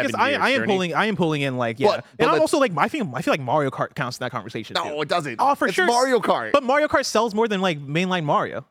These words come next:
Speaker 1: But, yeah, that's its own franchise.
Speaker 2: But I, I th-, but I also think that, like, it counts the same in terms of, like, what a movie does, hey, like, we're, a mo-, a Mario movie is coming out. Like, um, Mario Kart is a major feature in that movie because Mario Kart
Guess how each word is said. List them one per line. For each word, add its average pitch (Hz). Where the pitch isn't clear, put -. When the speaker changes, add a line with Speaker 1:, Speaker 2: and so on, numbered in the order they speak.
Speaker 1:
But, 175
yeah, 151
that's 117
its 131
own 143
franchise. 160
Speaker 2:
But 220
I, 214
I 208
th-, -
but 175
I 185
also 202
think 180
that, 156
like, 131
it 180
counts 190
the 170
same 160
in 147
terms 151
of, 135
like, 127
what 139
a -
movie 127
does, 92
hey, 170
like, 147
we're, 185
a 170
mo-, 190
a -
Mario 190
movie 190
is 175
coming 175
out. 175
Like, 160
um, 139
Mario 208
Kart 185
is 143
a 143
major 143
feature 147
in 143
that 139
movie 147
because 165
Mario 156
Kart 143